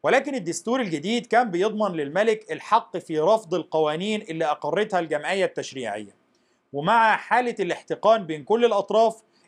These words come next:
الملك بيرفض إقرار القوانين اللي بتصيغها الجمعية التشريعية، خصوصا المعادية منها لرجال الدين، وده اللي بيؤدي لدخول البلاد في حالة من الشلل.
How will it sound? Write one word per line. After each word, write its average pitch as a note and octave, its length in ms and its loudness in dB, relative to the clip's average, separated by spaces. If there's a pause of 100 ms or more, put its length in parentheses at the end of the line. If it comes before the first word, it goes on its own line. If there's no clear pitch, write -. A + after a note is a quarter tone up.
الملك G3 400 2
بيرفض F#3+ 580 0
إقرار G3+ 400 2
القوانين F3+ 640 0
اللي E3+ 240 -4
بتصيغها F#3+ 480 2
الجمعية E3 460 -2
التشريعية، G#3 720 -2 (540)
خصوصا B3 340 0
المعادية F#3+ 600 0
منها G3 340 -2
لرجال F3 460 0
الدين، B2+ 340 -8 (480)
وده A3 400 2
اللي E3+ 200 -4
بيؤدي E3+ 800 -4
لدخول G3+ 380 -2
البلاد F#3 480 2
في D#3 200 -10
حالة G3 420 0
من F#3+ 180 -8
الشلل. C#3+ 500 -4